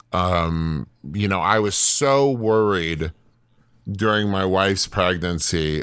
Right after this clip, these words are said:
about the future that when my baby was eventually born, which was a hugely,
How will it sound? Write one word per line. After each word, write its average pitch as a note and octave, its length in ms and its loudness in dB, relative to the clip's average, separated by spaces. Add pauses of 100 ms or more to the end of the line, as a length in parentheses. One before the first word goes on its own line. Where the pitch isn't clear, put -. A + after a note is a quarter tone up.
about F2 380 0
the E2+ 100 -4
future D2+ 760 -4 (840)
that F#2 600 0 (140)
when A2 560 0
my G2+ 180 0
baby G#2 280 0
was G2 200 0
eventually F#2+ 400 0
born, F#2+ 400 0
which E2 160 -4
was E2+ 320 -2 (140)
a F2 380 -2
hugely, F2 840 -2